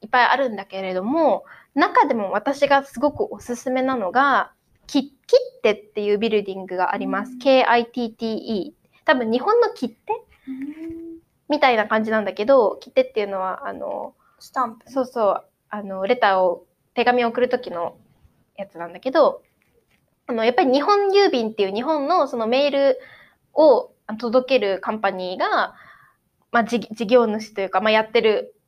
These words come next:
Speaker 1: ビルディングなんだけども、そのビルディングに、キッテっていうビルディングには、あ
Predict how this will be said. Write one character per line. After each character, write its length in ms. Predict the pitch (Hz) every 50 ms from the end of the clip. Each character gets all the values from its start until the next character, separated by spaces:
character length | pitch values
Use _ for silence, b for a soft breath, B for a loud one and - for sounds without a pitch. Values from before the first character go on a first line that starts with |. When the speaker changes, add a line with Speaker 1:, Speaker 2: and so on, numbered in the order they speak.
| _ -
Speaker 1:
ビ 80 | 262 254
ル 140 | 226 226
デ 80 | 220 196
ィ 60 | 185
ン 40 | 190
グ 60 | 190
な 100 | 190 190
ん 80 | 180 190
だ 80 | 196
け 140 | 196 - 202
ど 100 | 233 262
も、 340 | 311 370 392 370 233 - B B B B B B B B
そ 120 | - 349
の 100 | 370 392
ビ 100 | 415 494
ル 120 | 480 370 311
デ 80 | 226
ィ 60 | 220
ン 80 | 214 202
グ 80 | 196 202
に、 160 | 190 - _ _ -
キ 80 | -
ッ 160 | - 339 330 -
テ 80 | 247
っ 140 | 240 240 -
て 80 | 208 208
い 60 | 202
う 40 | 196
ビ 140 | 226 233
ル 100 | 220 214
デ 80 | 214 185
ィ 60 | 190
ン 60 | 185
グ 80 | 185 185
に 120 | 190 247
は、 280 | 320 381 392 359 269 202
あ 80 | -